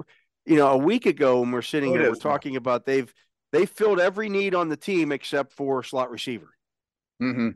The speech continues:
Speaker 1: Well, now
Speaker 2: Now
Speaker 1: they
Speaker 2: you
Speaker 1: have.
Speaker 2: can play. Right, right, right, right.
Speaker 1: It, it's like every other move that they've made this offseason where, okay, we, you know, these guys might not be the greatest players in the world, but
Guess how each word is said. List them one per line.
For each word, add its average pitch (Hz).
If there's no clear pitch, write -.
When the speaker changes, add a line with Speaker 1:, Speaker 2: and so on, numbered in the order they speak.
Speaker 1:
Well, 180
now 220
Speaker 2:
Now 214
Speaker 1:
they 185
Speaker 2:
you 196
Speaker 1:
have. 170
Speaker 2:
can 117
play. 104
Right, 104
right, 98
right, 90
right. 85
Speaker 1:
It, 170
it's 185
like 175
every 220
other 196
move 175
that 156
they've 151
made 151
this 139
offseason 135
where, 127
okay, 139
we, 165
you 147
know, 113
these 175
guys 170
might 156
not 147
be 147
the 131
greatest 131
players 127
in 120
the 107
world, 117
but 110